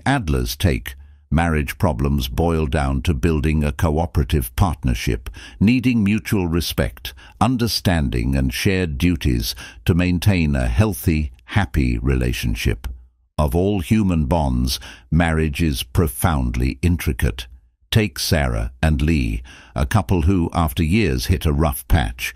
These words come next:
Their once fiery spark seemingly faded amidst daily grind and unvoiced expectations swirling between them.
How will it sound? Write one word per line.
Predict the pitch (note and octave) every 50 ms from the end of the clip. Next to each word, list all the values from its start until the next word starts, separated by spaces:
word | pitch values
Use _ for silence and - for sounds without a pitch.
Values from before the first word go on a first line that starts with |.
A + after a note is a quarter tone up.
| - - - _ _ _ _ _ _ _ -
Their | D#2+ E2 D#2 D2+
once | C#2+ D2+ E2+ D#2+ C2+ A#1 - - - - -
fiery | - - D#2+ D2 C#2+ C#2+ C#2 C#2 C2+
spark | C2+ - - - - E2+ D2+ B1+ A#1+ - - -
seemingly | - - - G2+ F2 D#2+ E2+ E2 E2 D#2+ E2
faded | D#2 - - A#2 G2 E2+ C#2 B1+ B1+ A#1 G#1+ A1 A#1 - - - - - - - -
amidst | D#2+ D#2+ D#2 D2 - - - - - - -
daily | G2 E2 D#2+ D2 C#2 D2 C2+
grind | B1+ - E2+ D2+ D2 C#2 B1+ A#1 A#1 A#1 A1 A#1 - - - - -
and | D#2 D2+ C2+ - -
unvoiced | - D#2 D#2 C#2+ - D#2+ D2+ C#2+ C2+ - - - -
expectations | E2 - - - - - - - - - E2 C#2 - - - - G1+ G#1+ - - - - -
swirling | - - - E2+ D#2+ D2 C2 A#1 A#1 A1+ A#1
between | - D2+ C#2+ - - E2+ C2+ A#1 A1+
them. | A#1 A1+ A1+ A1 -